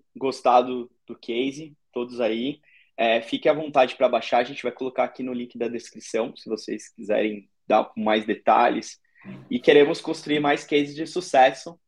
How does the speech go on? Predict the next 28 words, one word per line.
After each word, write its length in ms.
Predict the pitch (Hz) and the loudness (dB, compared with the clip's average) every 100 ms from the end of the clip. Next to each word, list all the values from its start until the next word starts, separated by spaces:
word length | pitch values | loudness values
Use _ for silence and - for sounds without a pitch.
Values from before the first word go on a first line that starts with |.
| _ _ _ _ _ | _ _ _ _ _
com 120 | - 127 | -20 -8
vocês. 600 | 131 127 123 123 143 - | -8 -4 -4 -4 -6 -12
Se 60 | |
vocês 340 | 117 - 123 - | -16 -8 -8 -8
conhe-, 280 | 131 120 | -12 -12
quiserem 380 | - 120 120 139 | -12 -4 -2 -2
conhecer 300 | 143 135 - | -6 -10 -6
a 80 | 135 | -4
Maestro, 580 | 135 123 127 135 _ _ _ _ - | -2 0 0 -2 _ _ _ _ -10
não 80 | 113 | -8
é 40 | |
fácil 340 | - 113 - 139 | -2 -2 -2 -6
uma 140 | 131 | -4
demo, 360 | 123 135 131 117 | -4 -4 -6 -6
maestro 360 | 117 123 143 | -4 -4 -4
A 20 | |
B 120 | 127 127 | -4 -4
M 160 | 127 | -6
ponto 220 | 123 120 - | -8 -10 -8
com, 360 | 117 123 143 _ _ _ _ _ - | -6 -4 -6 _ _ _ _ _ -14
e 580 | 110 113 110 110 110 - | -6 -4 -4 -4 -6 -10
solicite 540 | - 120 117 120 - | -6 -6 -4 -8 -6
uma 140 | 131 123 | -2 -2
demo 320 | 110 123 123 | 0 -2 -2
pra 160 | 113 110 | -4 -4
que 140 | - | -6
a 40 | |
gente 380 | 110 113 - 117 | -10 -10 -10 -12